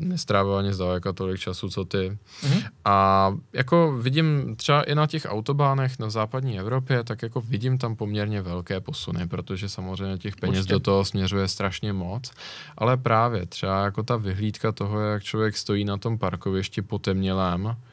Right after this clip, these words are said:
Speaker 1: nedej bože, když je to žena,
Speaker 2: Hmm.
Speaker 1: tak, eh, a jako tráví tam hodiny v zásadě, nebo dlouhé desítky minut tím nabíjením, no,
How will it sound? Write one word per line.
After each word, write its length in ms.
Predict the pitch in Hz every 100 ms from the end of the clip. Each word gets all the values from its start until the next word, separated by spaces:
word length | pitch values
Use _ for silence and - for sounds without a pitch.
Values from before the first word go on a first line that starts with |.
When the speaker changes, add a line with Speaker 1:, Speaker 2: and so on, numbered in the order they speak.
| - _ _ 95
Speaker 1:
nedej 220 | 98 95
bože, 220 | 95 95
když 200 | 92 85
je 60 | 87
to 140 | 92
žena, 440 | 90 87 85 110 113 _ _ _ _
Speaker 2:
Hmm. 320 | 147 143 139 139 -
Speaker 1:
tak, 380 | 98 92 90 87 -
eh, 180 | - 107 95 92 92 95 -
a 120 | 98
jako 220 | 95 110
tráví 440 | 98 98 92 95 90
tam 380 | 101 98 92 - _
hodiny 640 | 98 101 107 113 95 101 110 _
v 40 | 107
zásadě, 540 | 92 90 101 95 92
nebo 220 | 98 98
dlouhé 340 | 95 95 98 95
desítky 460 | 95 - 87 -
minut 260 | 95 92 92
tím 160 | - 104
nabíjením, 600 | 92 92 95 95 98 98 -
no, 360 | 117 127 131